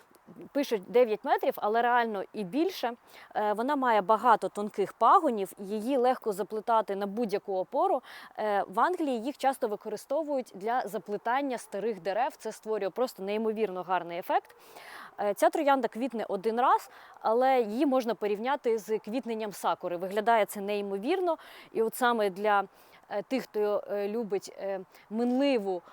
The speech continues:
красу, як в сакури, ця троянда навіть кращий варіант, тому що вона більша,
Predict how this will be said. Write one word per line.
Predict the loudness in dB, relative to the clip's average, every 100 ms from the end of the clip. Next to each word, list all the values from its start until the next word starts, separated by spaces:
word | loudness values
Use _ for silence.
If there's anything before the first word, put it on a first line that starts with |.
| -10
красу, | -4 -4 -2 -2 0 0
як | -2 -2
в | -4
сакури, | 0 0 2 2 4 4
ця | 4 2
троянда | 2 0 0 2 0
навіть | 2 -2 -4
кращий | -4 -4 -4 -6
варіант, | -2 0 -2 -4
тому | -6 -6
що | -6
вона | -6 -6
більша, | -6 -2 -2 -2 -2 -2